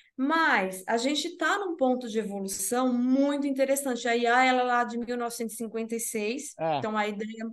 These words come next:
Speaker 1: é muito antiga. Os caras, meu Deus, não tinha nem computador, né, Sérgio? Era um, um prédio inteiro a <laughs> válvula, que não tinha capacidade de processamento nenhum.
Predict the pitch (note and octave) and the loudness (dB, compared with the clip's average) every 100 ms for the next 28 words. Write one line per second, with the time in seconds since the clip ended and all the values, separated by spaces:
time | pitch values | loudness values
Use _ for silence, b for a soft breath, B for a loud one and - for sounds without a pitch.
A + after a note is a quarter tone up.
0 | - A3 A3+ A3+ B3+ C4+ B3+ - G3 G3+ | -8 -4 -2 0 -2 -2 -4 -4 -8 -6
1 | A#3 A#3 B B _ A#3 - D4+ E4 F#4 | -6 -8 B B _ -8 0 4 4 4
2 | D#4 D4 A#3 A3 A#3+ C4 D4+ E4 F4 G#4 | 4 4 4 2 0 0 0 0 -4 2
3 | G#4+ D#4 A3+ G#3+ A3+ A3+ G#3 G3 G#3 A3 | 2 4 4 4 0 0 0 0 0 0
4 | B3+ C#4 C#4 - - C4 D4+ F4 E4+ E4+ | 0 -2 -6 -10 -6 0 4 6 6 4
5 | E4 C#4+ C4+ C4 B3 A#3+ B3+ - D#4+ D4+ | 6 6 8 8 8 6 6 2 -2 4
6 | F#4+ A#4 - B B - D#4 C4+ F4+ - | 8 8 6 B B 0 2 4 2 2
7 | F4+ - D4+ D4+ D4 D4 C#4+ B3 C4+ C#4 | -2 0 -2 -2 0 0 -2 2 2 2
8 | C4 C4+ C#4 C4+ C4 C4 C4 C4+ C4+ C4 | -4 -4 -4 -2 0 2 2 2 2 2
9 | C#4 C4 B3 | 2 2 0